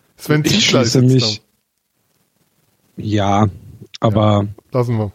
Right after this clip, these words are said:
Speaker 2: ist halt, also ist ein Rollenspieler, also das ist jetzt keiner, der da irgendwie, äh, entscheidend dafür sorgen wird, dass Straubing um die Playoffs mitspielt. Ansonsten, äh, schließe ich mich, äh, komplett Günther an.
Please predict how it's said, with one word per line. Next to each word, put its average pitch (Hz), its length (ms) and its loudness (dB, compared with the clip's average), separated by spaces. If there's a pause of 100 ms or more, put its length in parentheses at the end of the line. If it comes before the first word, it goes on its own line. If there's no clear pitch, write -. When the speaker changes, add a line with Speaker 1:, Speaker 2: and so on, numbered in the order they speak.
Speaker 2:
ist - 180 -2
halt, 113 340 0
also 117 300 0
ist 117 160 -2
ein 123 60 2
Rollenspieler, 107 640 0
also 101 180 -6
das 98 220 -4
ist 98 120 -6
jetzt 101 180 -2
keiner, 107 280 0
der 104 160 2
da 101 280 2
irgendwie, 101 560 0 (500)
äh, 107 360 2
entscheidend 107 440 0
dafür 110 220 0
sorgen 98 300 0
wird, 101 120 0
dass 92 120 -4
Straubing 101 280 2
um 101 80 0
die 101 60 0
Playoffs 98 320 -4
mitspielt. 95 320 -6
Ansonsten, 113 720 0
äh, 110 180 2
schließe 113 340 -2
ich 107 160 0
mich, 107 400 -2
äh, 104 220 2
komplett 98 380 -2
Günther 95 260 0
an. 95 240 0